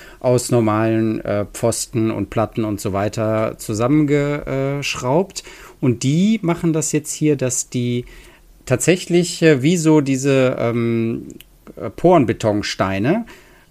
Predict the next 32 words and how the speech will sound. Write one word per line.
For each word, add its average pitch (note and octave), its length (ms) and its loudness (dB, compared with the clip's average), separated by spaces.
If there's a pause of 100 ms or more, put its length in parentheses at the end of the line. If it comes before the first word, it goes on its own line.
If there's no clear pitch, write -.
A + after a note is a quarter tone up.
ähm, B2+ 600 2 (480)
bauen D3+ 320 6
die D3+ 200 0
aus B2 340 -2
Holzelementen D3 640 2
zusammen, B2+ 500 0
aber A#2 240 -2
so, C3 160 2
dass E3+ 220 0
die C3 140 0
obendrauf D3+ 720 2
sozusagen B2+ 500 -2
zwei B2+ 200 0
Noppen G#2 400 0
haben. F2 320 -6 (300)
Und B2 80 0
wenn C3 120 6
man C3 120 6
die D#3+ 100 0
dann G#3 200 2
versetzt - 680 -2
zueinander B2+ 640 0 (140)
baut, C#3 400 0
kann D#3+ 160 -2
man C#3+ 140 4
daraus B2+ 600 0
Lego-mäßig, B2+ 1120 0 (120)
ähm, F3 400 0
ein C3 600 -2 (500)
Haus G3+ 240 2
bauen. C#2 360 -10 (1160)
Und, A#2 580 -2